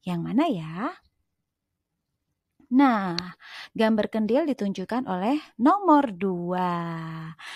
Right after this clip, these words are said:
Lalu gambar pertama yaitu mangkok, gambar kedua kendil, gambar ketiga kendi atau ceret air, tanah liat, lalu yang keempat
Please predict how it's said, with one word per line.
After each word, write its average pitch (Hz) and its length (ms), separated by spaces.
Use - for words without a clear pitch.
Lalu 180 400
gambar 175 320
pertama 185 400
yaitu 214 240
mangkok, 180 960
gambar 170 320
kedua 175 320
kendil, 254 720
gambar 175 240
ketiga 180 480
kendi 196 800
atau 196 240
ceret 196 320
air, 185 480
tanah 190 320
liat, 180 640
lalu 190 320
yang 196 80
keempat - 480